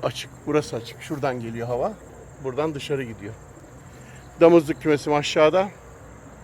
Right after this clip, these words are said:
Yani damızlık kümesle yarışçı kümesi kesinlikle yan yana olmayacak. Şöyle yani eğer,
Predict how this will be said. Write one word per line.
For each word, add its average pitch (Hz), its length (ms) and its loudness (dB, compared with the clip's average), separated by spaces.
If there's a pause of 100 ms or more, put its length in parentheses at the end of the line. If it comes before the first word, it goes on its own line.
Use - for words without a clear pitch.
(720)
Yani 135 280 6
damızlık 151 420 4
kümesle 165 340 4
yarışçı 151 380 2
kümesi 160 300 0
kesinlikle 170 500 -4
yan 160 160 4
yana 160 220 4
olmayacak. 156 500 2 (420)
Şöyle 247 380 12
yani 139 380 10
eğer, 190 320 10